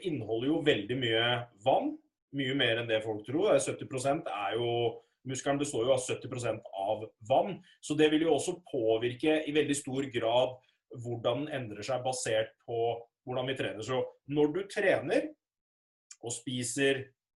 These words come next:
karbohydratrik mat, så vil det jo lagres mer, sånn som du sa,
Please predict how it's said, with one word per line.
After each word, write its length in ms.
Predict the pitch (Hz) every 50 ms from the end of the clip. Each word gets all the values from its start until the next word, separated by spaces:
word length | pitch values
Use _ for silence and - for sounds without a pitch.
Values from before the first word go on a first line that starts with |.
| -
karbohydratrik 1120 | 135 127 120 120 120 120 123 120 120 120 - - - - _ - 117 123 127 131 131 127 127
mat, 300 | 139 160 185 185 - - -
så 340 | - - 151 143 139 139 139 143 139
vil 160 | 127 123 113
det 100 | 127 139
jo 140 | 143 147 151 151 - -
lagres 540 | 151 147 147 135 117 - - - - 127 117 120
mer, 220 | 110 107 107 113 117 120 123 123
sånn 160 | - 139 117
som 140 | - 117 110
du 80 | 117 113
sa, 220 | - 127 135 156